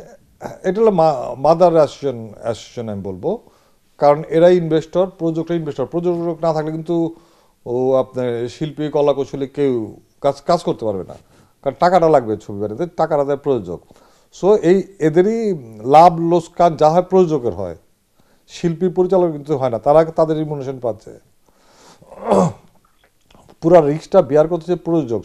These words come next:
So তাদের সুবিধার জন্য, তাদের এই যে বললাম যে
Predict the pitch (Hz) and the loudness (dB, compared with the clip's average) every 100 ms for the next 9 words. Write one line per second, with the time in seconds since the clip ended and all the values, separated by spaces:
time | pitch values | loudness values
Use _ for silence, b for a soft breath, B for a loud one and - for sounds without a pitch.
0 | - 156 214 b b b b - 143 147 | -4 -2 -2 b b b b -2 0 4
1 | 202 226 190 - - - 127 - 165 185 | 4 6 2 -2 -20 -20 -16 -6 2 6
2 | 175 170 156 127 139 143 175 165 131 143 | 6 4 -4 -2 0 0 0 -2 -4 0
3 | 170 180 143 107 - - 123 135 160 170 | 4 6 4 0 -12 -18 -8 -2 2 2
4 | 156 160 | 2 0